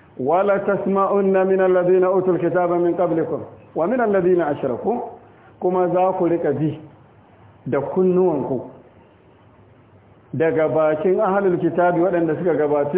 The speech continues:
ku, da sauran mushrikai da kafiran duniya, duk za ku riƙa ji. Za ku riƙa jin azan kasira, cutarwa. Mara kyau, mai yawa, su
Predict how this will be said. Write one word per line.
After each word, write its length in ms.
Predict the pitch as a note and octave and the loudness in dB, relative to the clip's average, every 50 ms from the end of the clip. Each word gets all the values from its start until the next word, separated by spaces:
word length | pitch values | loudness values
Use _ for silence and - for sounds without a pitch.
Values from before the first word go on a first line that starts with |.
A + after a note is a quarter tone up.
| F3+ | 0
ku, 160 | F#3 E3+ C3+ - - - - - - - - - | 0 -2 -4 -6 -10 -16 -20 -20 -20 -20 -14 -6
da 160 | - D3 D3+ D3 | -4 -2 -2 0
sauran 360 | F3 F#3 G3 G3+ G3 G3+ G3+ G3+ F#3+ | 0 0 2 2 2 2 2 2 0
mushrikai 520 | F#3 E3+ F3+ F3 E3 E3 E3+ F#3+ G3 F#3+ | 0 0 0 0 -2 -2 0 0 0 0
da 100 | F3 E3+ | 0 0
kafiran 500 | E3+ E3+ E3+ D#3+ D#3+ E3 E3+ F3+ F#3+ G3 | 0 0 0 0 0 0 0 0 0 0
duniya, 340 | E3+ F#3+ G3 G3+ G3+ F#3 F3 E3+ | 0 0 0 0 0 0 0 0
duk 160 | A3 A3+ F#3+ | 0 0 2
za 160 | A#3 A3+ A3 | 2 2 2
ku 100 | - F#3 | 2 2
riƙa 220 | F#3 G3+ F#3 F3+ E3+ F3 | 0 2 0 0 0 0
ji. 160 | E3+ D3+ A#2 - - - - - - - - - - - - - - - - - - - - - - - - - - - - - - - - - - - - | -2 -2 -4 -6 -12 -18 -20 -20 -20 -20 -20 -20 -20 -20 -20 -20 -20 -20 -20 -20 -20 -20 -20 -20 -20 -20 -20 -20 -20 -20 -20 -20 -20 -20 -20 -20 -20 -12 -6
Za 160 | A#2+ D3 D#3 D3+ | -2 -2 -2 0
ku 120 | D3 D3 | 0 -2
riƙa 220 | C#3+ D3 - D3 C3+ - | -2 -2 -2 -4 -4 -2
jin 180 | C#3+ C3+ C3 - - | -4 -4 -6 -4 -4
azan 400 | D3+ D#3 D3+ C#3+ C#3+ C3+ B2+ A#2+ | -2 -2 -2 -2 -2 -2 -4 -4
kasira, 560 | - - A#2+ A#2+ - D3 C#3 B2+ A#2 A2+ - - - - - | -4 -6 -8 -6 -6 -4 -4 -4 -4 -6 -8 -10 -16 -12 -6
cutarwa. 680 | - E3+ D#3+ D#3 D3 - - E3 C#3+ B2+ A#2+ B2+ - - - - - - - - - - - - - - - - - - - - - - - - - - | -4 -2 -2 -2 -4 -6 -6 -4 -4 -4 -4 -4 -6 -8 -10 -14 -18 -20 -20 -20 -20 -20 -20 -20 -20 -20 -20 -20 -20 -20 -20 -20 -20 -20 -20 -16 -8 -6
Mara 320 | B2+ D3 D#3+ E3+ D#3+ C#3+ - - | -4 -2 -2 0 -2 -2 -2 -2
kyau, 460 | - F#3 D3+ - - - - - - - | -2 -2 -2 -2 -4 -8 -12 -12 -6 -2
mai 240 | D3 E3 D#3+ D#3 D3+ | -2 0 2 2 2
yawa, 460 | E3+ G3 G#3 G3+ F#3+ C#3+ - - - - - - - - - - - - - | 2 2 2 0 0 -2 -4 -8 -12 -14 -18 -20 -20 -20 -20 -20 -20 -14 -10
su 60 | D#3+ | -10